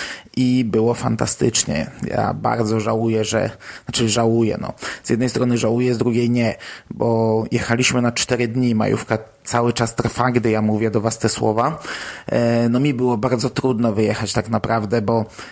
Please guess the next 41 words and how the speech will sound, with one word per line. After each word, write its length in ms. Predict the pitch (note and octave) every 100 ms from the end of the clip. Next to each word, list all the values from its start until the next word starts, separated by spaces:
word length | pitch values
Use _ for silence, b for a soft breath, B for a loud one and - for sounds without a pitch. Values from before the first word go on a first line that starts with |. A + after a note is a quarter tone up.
| B
e, 460 | - A2 A2+ A2+ A2+
córka 440 | - B2 A2+ A#2+
już 300 | A#2 A#2 -
jest 220 | B2 A2
w 80 | -
tym 240 | - B2 A2+
wieku, 440 | A#2+ A#2 - A#2+
że 380 | G#2+ A#2 A#2 A2+
wiecie, 320 | A2+ A2 A2+
ja 80 | A2
jestem 280 | A2+ A#2 A2+
dla 140 | A#2
niej 240 | A2+ A#2
całym 340 | A2+ A#2 A2+ G#2+
światem 540 | - A#2 A2 A#2 A2
i, 360 | A#2 A2+ A2+ A2 B B B -
i, 320 | A#2+ A#2 A2+ A#2 - B B - -
no 100 | A#2+
i 80 | A#2+
prosiła 440 | A#2 B2 - C3
mnie 140 | B2 A#2+
wielokrotnie, 640 | B2 A#2+ C3 C3 - A#2
w 60 | -
zasadzie 340 | A2+ A#2 A2+
prawie 300 | - A#2 A#2+
z 80 | A#2
łzami 420 | A2+ A2+ B2 A#2+
w 60 | A2
oczach, 260 | A2 A2
żebym 280 | G2+ G#2+ G2+
nie 120 | G#2
jechał, 380 | A2 A2+ C3 G#2+
żebym 220 | G#2 G#2+
został 400 | G#2+ A2+ - A2
z 80 | G#2+
nią, 140 | A2 G#2+
żebym 200 | A2+ A2
się 140 | B2
z 60 | A2+
nią 160 | A2+
bawił. 420 | D3+ D3 B2+ F3+